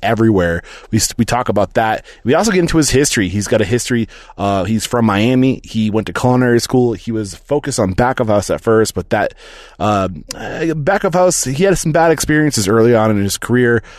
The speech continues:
I don't know if that was at Bennigan's, but he got that corporate experience at Bennigan's. He was all over the Caribbean and the Bahamas, uh, just working, hoping, helping to open, uh, resorts and hotels, focusing on fine dining, front of house work,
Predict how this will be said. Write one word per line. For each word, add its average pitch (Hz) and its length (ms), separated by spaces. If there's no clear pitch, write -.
I 107 60
don't 127 80
know 127 80
if - 80
that 107 120
was 104 200
at 95 260
Bennigan's, 110 480
but 90 140
he 95 80
got 104 140
that 80 160
corporate 117 340
experience 110 420
at 85 100
Bennigan's. 107 480
He - 160
was 107 140
all 123 220
over 104 180
the 98 80
Caribbean 110 500
and 95 80
the 85 40
Bahamas, 110 680
uh, 95 200
just 101 320
working, 123 640
hoping, 123 540
helping 147 340
to - 220
open, 110 480
uh, - 340
resorts 113 720
and 92 120
hotels, 120 640
focusing 120 400
on 101 220
fine 117 320
dining, 110 320
front 117 200
of 110 80
house 101 340
work, 110 340